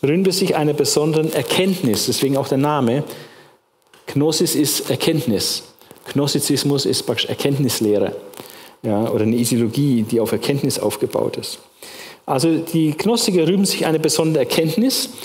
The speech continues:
und diese Erkenntnis, die sie hatten, haben sie höher gestellt als das, was die norm-, anderen Christen also glaubten. Das war praktisch ein bisschen minderwertig,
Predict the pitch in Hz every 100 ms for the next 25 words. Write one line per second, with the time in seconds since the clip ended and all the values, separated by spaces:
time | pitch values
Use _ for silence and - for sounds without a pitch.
0 | - - - 175 214 156 156 - 262 262
1 | 208 - 185 180 202 151 220 120 139 190
2 | - - - - 170 156 160 165 247 190
3 | 147 - 131 165 220 - - - - 160
4 | 151 185 180 175 - - 160 147 143 -
5 | 147 196 190 151 135 - 147 139 - 135
6 | 110 104 - 80 - _ _ _ _ _
7 | _ _ - - 131 131 120 - 120 104
8 | 123 156 151 160 170 202 -